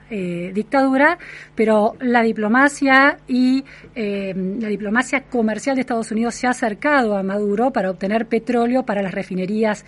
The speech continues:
de Estados Unidos. Eh, el embargo no se levantó, pero se retrotrajo en algunas de sus exige-, de sus exigencias. Eh,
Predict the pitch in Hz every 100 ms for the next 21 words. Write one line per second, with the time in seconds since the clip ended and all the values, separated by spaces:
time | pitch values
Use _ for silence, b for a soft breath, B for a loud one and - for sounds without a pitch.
0 | B - 196 196 220 202 202 - 196 190
1 | 180 170 165 160 - B B B 254 214
2 | 202 - 220 214 220 233 240 262 262 B
3 | B - 196 202 202 226 208 240 254 302
4 | 359 330 - 202 202 208 196 240 233 -
5 | 269 233 202 185 190 196 214 208 196 190
6 | 190 165 - 160 208 226 185 180 190 175
7 | 180 - 196 180 185 170 160 185 165 -
8 | B B B B - 247 214 208 196